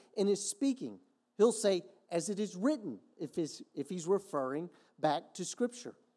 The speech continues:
Now, what he's addressing is the thinking and the teaching of the days found in that of the religious leaders, the Pharisees and scribes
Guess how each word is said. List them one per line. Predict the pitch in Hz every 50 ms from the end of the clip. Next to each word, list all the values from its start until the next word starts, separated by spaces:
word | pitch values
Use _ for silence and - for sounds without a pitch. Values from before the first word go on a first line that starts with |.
| _ _ _ _ _ _ _ _ _ _ _ _ -
Now, | 190 202 185
what | 175 175 208 208 180
he's | 185 254 277 302 254 -
addressing | - 185 - - 175 190 233 262 247 - - - 180 165 170 165 - - - _
is | - 208 180 170 175
the | - - 180 165 143 - - _ _ _ _ _ _ -
thinking | 233 240 277 285 277 285 285 285 302 285 277 269 247 - _ _ _ _ _ -
and | 202 180 180
the | 165 156
teaching | 156 - - 254 262 240 - - - 240 233 240 226 220 - - - _ -
of | 190 175 151
the | 175 160
days | 139 175 185 180 151 139 135 135 - -
found | - - 165 160 156 151 156 147 147 - -
in | - 147 139
that | 139 147 156 175 - -
of | 156 131
the | 139
religious | 135 143 139 135 147 160 160 151 139 - -
leaders, | 143 131 117 104 - 104 98 - - - - _ _ _ _ _ _ _ _ _
the | - 131
Pharisees | - - 165 156 156 151 131 - - - 117 98 98 - - _ _ _ _
and | - 127 -
scribes | - - - - 175 156 143 131 120 110 104 - - - -